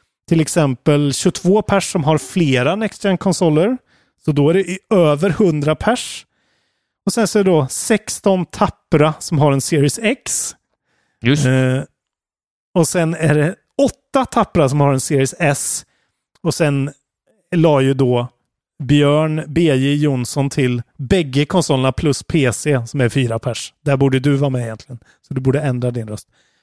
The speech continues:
Speaker 2: Ja, men jag
Speaker 1: Men
Speaker 2: räknar inte riktigt om jag har en P C som är liksom front and center.
Speaker 1: Ja, exakt. Så då har vi alltså,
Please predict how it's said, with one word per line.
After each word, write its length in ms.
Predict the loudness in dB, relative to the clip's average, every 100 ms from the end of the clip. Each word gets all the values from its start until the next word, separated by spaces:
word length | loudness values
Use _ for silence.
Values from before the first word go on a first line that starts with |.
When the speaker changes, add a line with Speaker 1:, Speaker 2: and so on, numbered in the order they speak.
| -6
Speaker 2:
Ja, 320 | -2 0 0
men 140 | 0
jag 200 | 2 2
Speaker 1:
Men 140 | 2 2
Speaker 2:
räknar 320 | 2 0 -2
inte 120 | -2
riktigt 140 | -4 -2
om 60 |
jag 100 | 0
har 160 | 2 0
en 160 | -2
P 300 | -2 -2 -2
C 220 | -2 -4 -4
som 180 | -4
är 100 | -4
liksom 320 | -4 -6 -10 -14 _ _ _
front 380 | 0 0 -2 -8
and 140 | -10
center. 280 | -6 -8 -6 -10 -12
Speaker 1:
Ja, 80 | _ _ _ _ _ _ _
exakt. 320 | -12 -12 -12 -2
Så 140 | 2
då 180 | 4 4
har 140 | 4
vi 140 | 2 0
alltså, 680 | -2 -6 -2 2 4 2